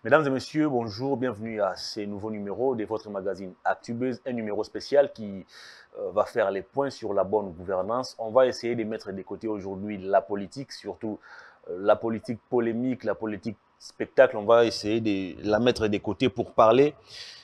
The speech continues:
de la bonne gouvernance en R D C. Est-ce qu'il est possible de parler de la bonne gouvernance dans ces pays ? On en parle au cours de cette émission avec Dieu merci Bokungu, que j'ai reçu récemment. Il est,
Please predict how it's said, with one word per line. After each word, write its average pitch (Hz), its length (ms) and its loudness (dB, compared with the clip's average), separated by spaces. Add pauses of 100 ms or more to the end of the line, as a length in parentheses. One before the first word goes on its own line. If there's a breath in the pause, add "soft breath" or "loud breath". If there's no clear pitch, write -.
(180 loud breath)
de 117 100 2
la 117 120 6
bonne 131 400 4
gouvernance 117 840 -4
en 113 220 0
R 120 260 -2
D 113 80 -2
C. 110 140 -12
Est-ce 120 180 0
qu'il 160 180 -2
est 135 60 2
possible 113 500 -6
de 101 80 -8
parler 104 260 -6
de 101 100 -6
la 95 80 -2
bonne 98 280 -6
gouvernance 95 520 -6
dans 92 100 -10
ces - 160 -12
pays ? 107 380 -8 (680 loud breath)
On 131 200 10
en 135 180 12
parle 147 380 12
au 117 80 2
cours 139 280 2
de 120 180 2
cette 123 340 0
émission 139 640 0
avec 117 400 2
Dieu 131 160 0
merci 117 680 -6
Bokungu, 107 600 -6
que 107 120 -6
j'ai 104 140 -4
reçu 101 480 -8 (420)
récemment. 113 500 2
Il 110 200 2
est, 117 220 6